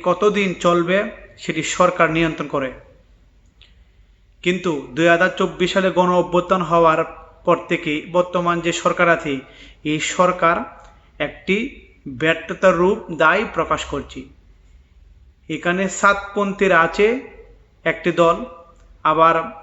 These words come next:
সাধারণ উলামালাগণ আছে একটি দল। সেভাবে এই দলগুলাকে ভাগ বাটোয়ারা করে এই জায়গাটা তাদেরকে দিয়ে দিয়েছি। সেখানে সরকারের কোনো হাত নেই, মানে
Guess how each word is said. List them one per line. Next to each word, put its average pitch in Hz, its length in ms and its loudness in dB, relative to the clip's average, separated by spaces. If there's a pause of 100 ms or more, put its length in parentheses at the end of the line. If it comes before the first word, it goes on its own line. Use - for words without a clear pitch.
(400)
সাধারণ 170 360 4 (100)
উলামালাগণ 175 600 4 (140)
আছে 175 320 -2 (1000)
একটি 170 200 -2
দল। 165 240 4 (540)
সেভাবে 175 540 2 (580)
এই 170 140 4 (120)
দলগুলাকে 175 600 4 (160)
ভাগ 165 160 6 (260)
বাটোয়ারা 185 500 4
করে 175 260 2
এই 180 280 0
জায়গাটা 170 420 2 (580)
তাদেরকে 160 340 2
দিয়ে 170 220 4
দিয়েছি। 156 360 0 (220)
সেখানে 165 380 -2 (160)
সরকারের 190 520 2
কোনো 170 160 -2
হাত 156 260 -2 (100)
নেই, 139 200 -4 (1000)
মানে 165 140 0